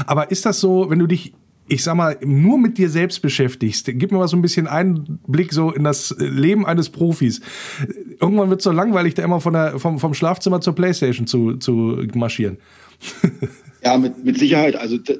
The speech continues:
Speaker 2: da muss man unglaublich diszipliniert, glaub ich, auch sein, ne? Dass man halt, ich sag mal,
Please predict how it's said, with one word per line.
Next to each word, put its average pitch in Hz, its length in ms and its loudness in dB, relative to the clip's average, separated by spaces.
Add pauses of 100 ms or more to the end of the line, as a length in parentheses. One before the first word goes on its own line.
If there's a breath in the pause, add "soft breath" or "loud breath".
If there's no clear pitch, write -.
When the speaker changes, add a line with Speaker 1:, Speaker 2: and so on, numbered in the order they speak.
(120)
Speaker 2:
da 127 240 -2
muss 143 160 0
man 143 140 2
unglaublich 160 480 -2
diszipliniert, 156 720 -12
glaub 113 200 -10
ich, 113 120 -16
auch 120 100 -18
sein, 110 400 -10
ne? 127 160 -10
Dass 131 160 -14
man 120 180 -6
halt, 123 180 -8
ich - 120 -18
sag 127 120 -4
mal, 127 280 2